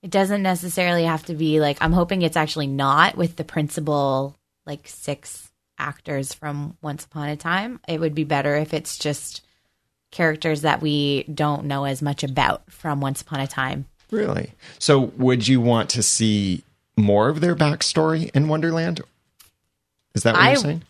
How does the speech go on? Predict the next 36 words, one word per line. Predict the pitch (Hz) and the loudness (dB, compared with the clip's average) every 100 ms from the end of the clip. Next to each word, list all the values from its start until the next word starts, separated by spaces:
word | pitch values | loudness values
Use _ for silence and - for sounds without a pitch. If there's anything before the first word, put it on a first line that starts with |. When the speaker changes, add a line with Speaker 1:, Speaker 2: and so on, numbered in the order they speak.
| _ _ 170 160 | _ _ -12 -2
Speaker 1:
would, | 233 302 143 147 | 2 4 2 2
yes. | 185 175 135 | 2 4 4
I'd | 151 185 185 | 2 2 6
love, | 190 214 190 | 6 6 2
like, | 175 170 170 | 2 2 0
the | 185 | -4
two | 175 247 208 | 0 0 2
characters | 190 170 170 156 | 2 2 -2 0
that | 160 | 0
we | 156 | 0
know | 151 151 151 | 0 2 2
of | 139 156 214 185 | 4 2 0 0
that | 180 160 | 0 0
have | 156 | -4
been | 160 | -6
in | 151 | -4
Wonderland, | 151 147 151 151 147 147 147 - - _ | -4 -2 -2 -2 -2 -2 -4 -8 -16 _
like | 165 - | -12 -8
Cora | 180 165 - | -2 0 0
and | 147 147 | 0 -2
Jefferson. | 147 - 151 - 151 | -4 -6 -10 -4 -2
I'd | 151 147 | 0 0
love | 151 143 | -2 -2
to | - | -8
see | - 160 | -6 -4
their | 151 151 | -2 0
backstory. | 143 - - 160 170 - - - _ | -2 -4 -4 0 0 -2 -14 -18 _
I'd | 190 180 | 0 6
love | 185 185 - _ | 6 6 0 _
to | - 220 | -4 -4
see, | - 196 180 175 - | 0 2 4 4 0
like, | 175 180 165 160 180 160 | -2 0 0 -2 -12 -6
the | 185 165 165 160 160 _ _ | 0 4 6 4 0 _ _
Henry | - - 151 156 202 240 | -12 -2 0 2 2 2
backstory, | 226 247 - - - 254 277 311 349 359 - 190 | 4 4 2 -8 -2 0 2 0 -2 -6 -12 -12
the, | 175 185 170 165 | -4 0 2 0